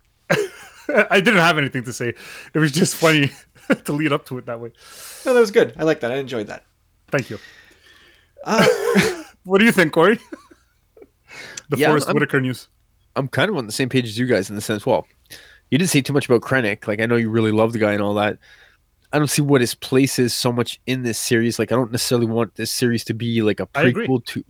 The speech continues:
Speaker 3: to Rogue One.
Speaker 1: Yeah, I
Speaker 3: Like,
Speaker 1: agree.
Speaker 3: I, I wanna see, uh,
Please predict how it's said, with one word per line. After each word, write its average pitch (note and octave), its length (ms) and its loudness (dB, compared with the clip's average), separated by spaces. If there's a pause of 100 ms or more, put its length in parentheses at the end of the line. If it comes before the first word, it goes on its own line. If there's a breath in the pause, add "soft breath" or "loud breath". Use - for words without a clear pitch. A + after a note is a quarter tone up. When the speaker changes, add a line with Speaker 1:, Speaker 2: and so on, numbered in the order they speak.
Speaker 3:
to D3 220 2
Rogue D3 240 6
One. D#3+ 300 -2 (180)
Speaker 1:
Yeah, D#3 120 -8 (180)
I C#3 80 -10
Speaker 3:
Like, C#3+ 160 0
Speaker 1:
agree. - 100 -12 (220)
Speaker 3:
I, A2+ 220 0
I A#2 60 0
wanna B2 220 2
see, A2+ 640 -4 (140)
uh, F#2 400 -10